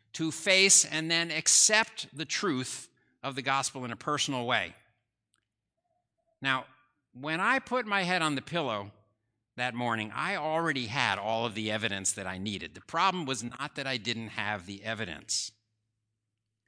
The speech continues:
Eternity was written in my heart. I knew that death would surely come my way one day. I had read much of the Bible,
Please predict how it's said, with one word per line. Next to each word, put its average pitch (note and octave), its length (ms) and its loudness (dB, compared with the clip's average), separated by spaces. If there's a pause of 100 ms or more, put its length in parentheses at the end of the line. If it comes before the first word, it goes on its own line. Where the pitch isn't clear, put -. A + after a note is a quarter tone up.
(420)
Eternity F#3+ 580 2
was C3+ 220 -2
written E3 260 -4
in E3+ 140 -2
my D3 180 -2
heart. D3+ 560 2 (580)
I C#3+ 160 2
knew G3 280 0
that C#3 240 -6
death F3 300 4
would B2+ 160 -8
surely E3+ 440 -2
come D3+ 340 -2
my C#3+ 200 2
way D#3 260 0
one A#2+ 240 0
day. F#2 80 -6
I G#2 160 -4
had C3+ 180 -6
read F3+ 240 2
much D#3 300 0
of D3 80 -6
the C#3 60 -8
Bible, A#2 480 0